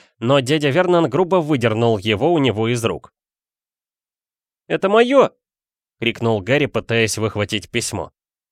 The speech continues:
«Да кто тебе будет писать?» презрительно усмехнулся дядя Вернон. Держа письмо в одной руке, он тряхнул его, чтобы оно развернулось, и быстро взглянул на текст. Его лицо превратилось из красного в зеленое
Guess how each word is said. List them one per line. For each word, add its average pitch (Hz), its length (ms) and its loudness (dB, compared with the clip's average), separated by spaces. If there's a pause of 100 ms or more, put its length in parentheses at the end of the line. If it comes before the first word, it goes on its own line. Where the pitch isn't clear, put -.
(760)
«Да 90 240 -2
кто 127 300 2
тебе 113 280 0
будет 113 400 -2
писать?» - 640 -4 (1000)
презрительно 127 680 0
усмехнулся 123 720 0
дядя 104 280 -2
Вернон. 104 460 -2 (760)
Держа 120 340 0
письмо 165 360 0
в 151 60 2
одной 143 300 2
руке, 135 300 0
он 180 200 2
тряхнул 151 440 0
его, 131 280 0
чтобы 135 360 0
оно 160 200 0
развернулось, 147 720 0 (260)
и 120 120 -4
быстро 160 360 -4
взглянул 117 580 0
на 120 120 0
текст. - 440 -10 (440)
Его 101 320 -2
лицо 101 360 -2
превратилось 104 720 -2
из 90 140 -6
красного 120 560 0
в 90 60 -6
зеленое 113 580 -2